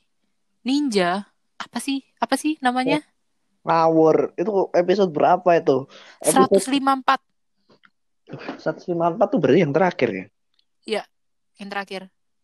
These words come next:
Speaker 2: Ya, aku belum lihat yang terakhir. Aku baru sampai satu. Soalnya aku tuh biasanya nunggu. Kalau males aku kalau nunggu gak lihat gitu. Jadi biasanya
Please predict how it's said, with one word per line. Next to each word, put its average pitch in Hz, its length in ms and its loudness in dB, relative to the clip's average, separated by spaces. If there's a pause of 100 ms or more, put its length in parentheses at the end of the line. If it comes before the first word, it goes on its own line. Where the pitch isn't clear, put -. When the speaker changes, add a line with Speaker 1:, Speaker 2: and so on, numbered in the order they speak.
Speaker 2:
Ya, 135 160 -16
aku 160 160 -6
belum 113 200 -10
lihat 131 240 -8
yang 107 120 -16
terakhir. 107 400 -12
Aku 147 160 -8
baru 107 240 -10
sampai 120 320 -14
satu. - 960 -14 (760)
Soalnya 180 280 0
aku 190 120 0
tuh 196 120 2
biasanya 151 400 0
nunggu. 131 520 2
Kalau 147 280 -4 (180)
males 165 300 0
aku 120 180 0
kalau 123 220 4
nunggu 127 320 2
gak 117 200 -4
lihat 127 360 0
gitu. 110 180 -4
Jadi 135 220 0
biasanya 139 320 0